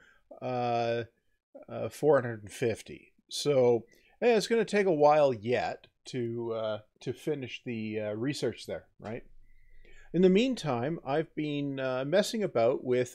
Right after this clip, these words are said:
other setups over here, like the, uh, rail line here.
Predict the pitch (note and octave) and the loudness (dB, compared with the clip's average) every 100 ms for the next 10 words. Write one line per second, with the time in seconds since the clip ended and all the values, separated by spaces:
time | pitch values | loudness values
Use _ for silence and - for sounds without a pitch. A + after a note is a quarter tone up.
0 | - A2 A#2 A#2 A#2 - _ - D3+ D3+ | -8 -4 -2 -2 -2 -8 _ -2 2 2
1 | A#2 - A2+ G2 F#2+ F#2+ - _ _ _ | 0 -6 -8 -6 -8 -8 -10 _ _ _
2 | _ D3+ D3 C#3+ D3 C3+ B2 A#2+ A#2+ A#2 | _ 0 0 0 -6 -4 -2 -4 -2 -2
3 | A2+ - D3 F3 D#3 A#2 G#2+ F2+ F2 F2 | -4 -4 2 4 4 2 -2 -6 -8 -10
4 | E2+ E2 | -10 -12